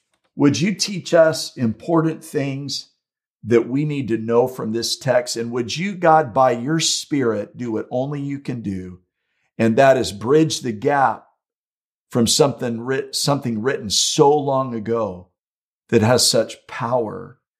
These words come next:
and challenge for us right now in this moment. Come, Lord, and be our teacher. We are listening, for we pray in the name of Jesus our Lord. Amen.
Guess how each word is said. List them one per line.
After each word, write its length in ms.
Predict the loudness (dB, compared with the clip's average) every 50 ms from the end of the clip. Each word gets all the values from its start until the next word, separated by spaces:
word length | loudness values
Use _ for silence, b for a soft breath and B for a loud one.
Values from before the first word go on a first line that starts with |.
| _ _ -2
and 180 | 0 0 0 0
challenge 600 | 0 0 2 2 2 2 -2 -4 -6 -8 -10 -12
for 220 | -12 -8 -6 -4
us 320 | -4 -4 -2 -2 -4 -4 -6 -8 -8
right 380 | -4 -2 -2 -2 -2 -6 -8 -8
now 400 | -8 -8 -8 -8 -8 -10 -10 -10
in 100 | -12 -10
this 260 | -8 -6 -6 -6 -6
moment. 380 | -8 -12 -12 -12 -14 -16 -16 -18 _ _ _ _ _ _ _ _ _ _ _ _ _ _ _ _ _ _ _ _ _ _ _ _ _ _
Come, 380 | -10 -2 2 4 6 6 4 4
Lord, 280 | 4 6 6 6 6 2
and 140 | 0 -2
be 160 | -2 -2 -2 -2
our 100 | -2 -2
teacher. 720 | -4 -8 -8 -8 -8 -10 -10 -12 -12 -12 -14 -16 -20 _ _ _ _ _ _ _ _ _ _ _ _ _ _ _ _ -2
We 200 | 2 4 4 6
are 140 | 4 2
listening, 720 | -2 0 -2 0 0 0 -2 -4 -4 -8 -10 -12 -16 -20 -20 _ _ _ _ _ _ _ _ _ _ _
for 140 | 0 0 2
we 140 | 4 4 2
pray 240 | 2 2 2 2 4
in 80 | 4
the 80 | 2 0
name 320 | 0 0 2 2 2 2
of 80 | 0 -2
Jesus 520 | -4 -4 -4 -4 -4 0 0 0 0 0
our 160 | -4 -4 -4 -6
Lord. 440 | -8 -8 -8 -8 -8 -8 -10 -14 _ _ _ _ _ _ _ _ _ _ _ _ _ _ _ _ _ _ _ _ _ _ _ 2
Amen. 520 | 4 4 4 4 0 -2 -4 -6 -10 -16